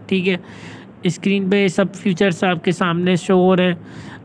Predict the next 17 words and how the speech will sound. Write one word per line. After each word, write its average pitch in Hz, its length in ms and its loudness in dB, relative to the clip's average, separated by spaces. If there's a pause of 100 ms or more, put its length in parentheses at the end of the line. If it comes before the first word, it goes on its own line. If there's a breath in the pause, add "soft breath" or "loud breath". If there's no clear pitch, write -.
आप 185 220 0
इनका 185 260 2
बहुत 170 400 2
अच्छे 185 260 2
से 185 240 2
बिल्कुल 202 680 2
फ्री 190 340 0
यूज़ 190 240 2
कर 190 120 2
सकते 180 360 0
हैं, 180 200 0
बहुत 185 320 4
स्मूथली 190 520 0
यूज़ 190 180 0
कर 185 100 2
सकते 175 320 -2
हैं। 165 220 -4